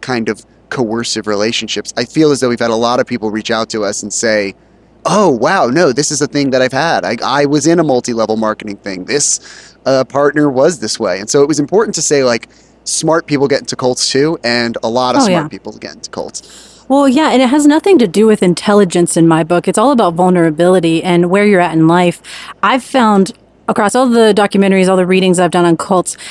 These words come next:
Speaker 2: it's always somebody who's at a low point or a vulnerable, lonely place in their life, and they're actually just searching for community,
Speaker 1: Mm-hmm.
Speaker 2: people of like-mindedness. It doesn't have to be tying your shoes or protein powders. It can be anything. They're just looking for connection.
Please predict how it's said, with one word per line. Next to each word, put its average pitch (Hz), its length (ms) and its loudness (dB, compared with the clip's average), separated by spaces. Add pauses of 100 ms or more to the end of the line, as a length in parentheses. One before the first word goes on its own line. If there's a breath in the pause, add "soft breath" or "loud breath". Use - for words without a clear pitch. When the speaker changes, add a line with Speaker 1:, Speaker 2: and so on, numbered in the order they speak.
(200 loud breath)
Speaker 2:
it's 226 140 0
always 294 280 4
somebody 214 440 2
who's 208 240 2
at 196 180 0
a - 20 4
low 185 240 4
point 190 360 0
or 180 80 2
a 180 80 2
vulnerable, 185 600 2
lonely 175 360 2
place - 320 -4
in 220 100 4
their 233 100 4
life, 247 300 2
and 220 80 2
they're 190 140 0
actually 262 340 0
just 220 240 0
searching 196 380 0
for 180 240 0
community, 170 720 2 (240 loud breath)
Speaker 1:
Mm-hmm. 135 120 -12
Speaker 2:
people 190 460 2
of 190 160 -2
like-mindedness. 175 840 2
It 214 100 0
doesn't 254 240 2
have 196 200 0
to 175 260 0 (320 loud breath)
be 269 200 4
tying 180 380 2
your 175 100 2
shoes 175 560 2
or 180 220 0
protein 170 380 2
powders. 180 360 2
It 196 200 -2
can 196 200 2
be 185 280 2
anything. 196 440 2
They're 190 140 2
just 247 160 2
looking 190 260 0
for 170 120 -4
connection. - 540 -6